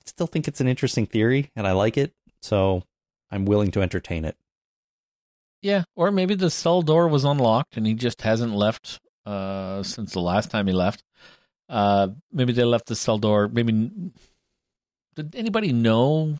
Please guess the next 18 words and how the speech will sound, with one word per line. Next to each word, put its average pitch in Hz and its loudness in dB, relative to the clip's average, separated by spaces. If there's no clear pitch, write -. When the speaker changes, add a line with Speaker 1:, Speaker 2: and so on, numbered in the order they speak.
Speaker 2:
other 139 -2
than 135 -2
Judas 139 -4
that 131 -12
he 127 -6
had 131 -6
left? 131 -4
Speaker 1:
Like - -12
the - -6
first - 0
Speaker 2:
Forget. 156 0
Speaker 1:
time? 220 0
The 104 -12
first 135 -2
Speaker 2:
Yeah. 104 0
Speaker 1:
time? 185 -2
Uh, 120 0
yeah, 90 2